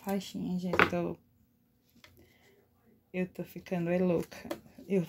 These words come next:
eu quero falar uma coisa e falo outra. Ó, cheguei aqui na minha altura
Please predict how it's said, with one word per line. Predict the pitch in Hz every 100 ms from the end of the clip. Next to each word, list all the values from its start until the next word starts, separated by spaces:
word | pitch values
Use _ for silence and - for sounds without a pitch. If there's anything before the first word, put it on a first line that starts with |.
| -
eu | 185
quero | 185 190
falar | 190 208 185
uma | 190
coisa | 190 190 220
e |
falo | 226 226
outra. | 214 180 180 - - - - - - - - - - - - - - - - 175 - -
Ó, | 196 175 165
cheguei | - 214 190
aqui | 202 190
na | 208
minha | 185 185 180
altura | 180 - 202 240 262 202 170